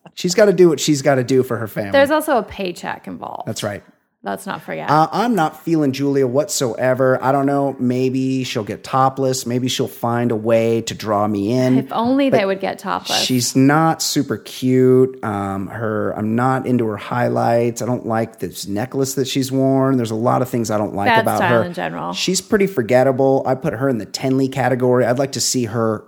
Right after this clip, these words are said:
Speaker 1: go home right away.
Speaker 2: Then last but not least, we have, um, and she will probably be a villain because she was a villain on her season, on Chris's season,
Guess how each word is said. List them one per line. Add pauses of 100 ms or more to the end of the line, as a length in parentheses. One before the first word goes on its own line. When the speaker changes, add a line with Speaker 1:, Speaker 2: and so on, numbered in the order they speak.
Speaker 1:
go
home (200)
right
away. (1120)
Speaker 2:
Then
last
but
not
least,
we
have, (680)
um, (440)
and (320)
she
will
probably
be
a
villain
because
she
was
a
villain
on
her
season,
on
Chris's
season,